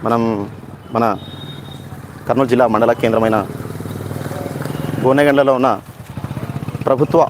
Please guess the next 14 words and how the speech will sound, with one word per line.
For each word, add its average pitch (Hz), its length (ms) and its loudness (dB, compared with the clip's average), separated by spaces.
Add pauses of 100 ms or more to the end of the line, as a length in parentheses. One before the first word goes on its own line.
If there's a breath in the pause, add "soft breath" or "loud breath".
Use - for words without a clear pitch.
ఆసుపత్రి 131 400 2 (1200)
పేద 147 140 8 (160)
ప్రజలకు 143 440 4
సుస్థి 135 320 4
చేస్తే 139 280 6 (560)
మనము 120 240 4 (1040)
పరుగున 143 260 4 (120)
పెట్టి 135 260 4 (2000)
ఆశ్రయించే 143 520 6 (640)
దేవాలయంతో 143 580 6
సమానంగా 131 380 6 (100)
భావించే 123 340 6 (160)
హాస్పిటల్ 127 480 2 (960)
గోనెగండ్ల 139 420 6